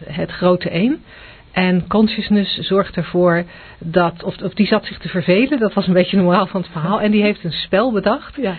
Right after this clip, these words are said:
Speaker 1: En dat zijn wij. En een spel is natuurlijk alleen maar leuk als er een beetje ellende plaatsvindt. Dus
Speaker 2: Ja,
Speaker 1: vandaar
Speaker 2: anders is
Speaker 1: dat
Speaker 2: zo
Speaker 1: er
Speaker 2: saai.
Speaker 1: Ja, anders is het zo saai. Dus vandaar al die dingen die wij, eh, die wij meemaken.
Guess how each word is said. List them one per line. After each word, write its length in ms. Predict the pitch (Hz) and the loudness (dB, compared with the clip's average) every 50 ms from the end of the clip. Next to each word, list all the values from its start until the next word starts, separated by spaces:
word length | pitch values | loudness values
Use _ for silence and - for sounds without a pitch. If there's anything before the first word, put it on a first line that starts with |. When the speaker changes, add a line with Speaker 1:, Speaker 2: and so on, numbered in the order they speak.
| - - | -8 -2
Speaker 1:
En 120 | - 202 | 0 2
dat 180 | 196 196 196 190 | 4 4 2 0
zijn 260 | - - 180 170 165 | -2 -4 -2 -2 -2
wij. 260 | 160 135 131 143 139 | -2 -2 -2 -2 -2
En 100 | 156 165 | 0 0
een 80 | 165 165 | 0 -2
spel 280 | - - - 156 151 | -2 0 2 2 2
is 40 | 139 - | 2 0
natuurlijk 240 | - - 180 165 - | -4 -6 -4 -2 0
alleen 240 | 156 160 170 180 185 | 2 2 2 2 2
maar 80 | 180 160 | 4 4
leuk 180 | 156 156 160 | 2 2 2
als 120 | - 160 - | 0 -4 -2
er 60 | - | -2
een 80 | 175 | -2
beetje 320 | 156 127 143 - - 156 151 - - - - - - | -2 -2 -4 -4 -4 -6 -6 -6 -12 -18 -20 -20 -4
ellende 400 | - 190 175 180 175 160 156 147 | 2 4 6 6 6 4 2 0
plaatsvindt. 600 | - - 170 147 135 127 - - - - - - 127 | -2 -2 -2 -2 -2 -2 -6 -8 -8 -8 -6 -8 -8
Dus 100 | - - | -6 -2
Speaker 2:
Ja, 180 | 160 160 156 156 | -2 0 0 0
Speaker 1:
vandaar 260 | 175 160 165 156 160 | 0 2 2 0 0
Speaker 2:
anders 80 | 165 156 | -2 -2
is 60 | 156 | 0
Speaker 1:
dat 80 | 185 180 | 0 2
Speaker 2:
zo 40 | 175 | 2
Speaker 1:
er 60 | 156 | 0
Speaker 2:
saai. 340 | 151 185 175 175 175 175 180 - - | 0 -2 -2 -2 -4 -4 -6 -8 -8
Speaker 1:
Ja, 220 | - 208 180 165 156 | -2 0 0 0 0
anders 240 | - 165 170 160 160 | -2 -2 -2 -2 -2
is 80 | 160 | -4
het 80 | - - - 170 | -4 -2 0 0
zo 60 | 160 160 | 0 0
saai. 300 | - - 170 143 147 170 | 0 0 0 0 0 0
Dus 140 | 180 - | 0 2
vandaar 440 | - 226 214 196 190 185 190 190 185 | 2 4 4 4 4 2 2 0 -2
al 160 | - 180 185 | -2 -2 0
die 160 | 180 175 165 160 | 0 0 0 0
dingen 240 | 180 175 170 160 | 0 0 0 0
die 120 | 147 156 156 | 0 -2 -2
wij, 400 | 151 147 147 143 143 143 139 135 | -2 -2 -2 -2 -2 -2 -4 -4
eh, 80 | 135 | -2
die 120 | 139 170 165 | 0 0 0
wij 180 | 156 139 135 | 2 2 2
meemaken. 680 | 143 156 180 190 185 170 160 151 143 139 139 - 139 135 | 4 4 6 6 6 4 4 2 0 -2 -4 -6 -10 -10